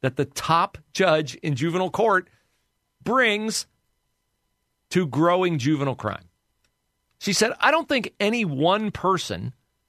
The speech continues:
or organization should carry the weight," she means, "of fixing the issue. I don't think this is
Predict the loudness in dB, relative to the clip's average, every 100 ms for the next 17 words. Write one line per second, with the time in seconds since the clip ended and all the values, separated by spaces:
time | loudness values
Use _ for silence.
0 | 0 2 2 4 2 4 0 0 0 0
1 | -2 -6 -8 -12 _ _ _ -4 0 2
2 | 0 -4 0 2 2 0 0 0 0 0
3 | -4 -14 -18 _ _ _ _ _ _ _
4 | _ _ _ _ _ _ _ _ _ _
5 | _ _ _ _ _ -4 -2 0 0 -2
6 | -4 -4 -6 -4 -2 -2 -4 -8 -16 _
7 | _ _ _ -20 -20 _ 2 2 2 0
8 | -2 2 2 2 0 0